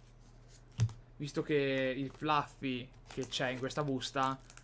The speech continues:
avrà una rilevanza importante a livello di gameplay e nessuno lo farà mai <laughs> evolvere in questo Ampharos.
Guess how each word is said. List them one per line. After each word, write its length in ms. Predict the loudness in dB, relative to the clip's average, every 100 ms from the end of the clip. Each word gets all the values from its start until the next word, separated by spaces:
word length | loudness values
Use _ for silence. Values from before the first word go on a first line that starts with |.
| -18 -4
avrà 320 | -2 4 6
una 380 | 6 4 2 2
rilevanza 600 | 2 2 4 2 0 -2
importante 760 | -4 2 4 4 4 4 2 0
a 40 |
livello 260 | 2 2 2
di 80 |
gameplay 600 | 0 0 2 4 4 0 -4 -12 -20 -18 -16 -12 -12 -8
e 120 | -4
nessuno 460 | 0 0 2 4 6
lo 80 | 6
farà 220 | 8 6
mai 180 | 6 4
<laughs> 40 |
evolvere 540 | 2 0 0 0 0 -2
in 80 | -4
questo 340 | -2 -2 0
Ampharos. 680 | 0 0 -2 -2 -4 -6 -12